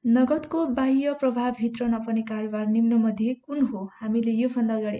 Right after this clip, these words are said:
आन्तरिक प्रवाहभित्र नपर्ने हेरेका छौँ भने अब यहाँ बाह्य प्रवाहभित्र नपर्ने। अप्सन हेरौँ सुरुमा, अप्सन क ऋण पत्रको भुक्तानी, अप्सन ख विज्ञापन खर्च, अप्सन ग लगानीमा ब्याज र अप्सन घ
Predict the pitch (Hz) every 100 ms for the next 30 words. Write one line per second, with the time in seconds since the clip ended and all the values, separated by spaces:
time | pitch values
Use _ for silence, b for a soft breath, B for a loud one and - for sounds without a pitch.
0 | 220 233 233 254 277 - 233 226 220 208
1 | 220 226 226 202 202 220 247 247 226 220
2 | 208 208 208 202 214 208 202 226 262 B
3 | B B - 208 214 208 214 330 - -
4 | 226 240 254 277 - 226 214 214 208 208
5 | 214 208 220 214 196 202 _ _ _ _
6 | _ _ _ - _ _ _ _ - 269
7 | - 320 240 240 233 233 247 233 226 247
8 | 247 247 247 240 254 254 226 233 226 208
9 | 220 - 226 233 - B B B B 262
10 | 269 - 311 - 220 226 226 220 220 220
11 | 226 214 233 226 214 - 220 214 208 208
12 | 220 220 220 208 220 220 - _ _ 214
13 | 208 208 - 240 220 233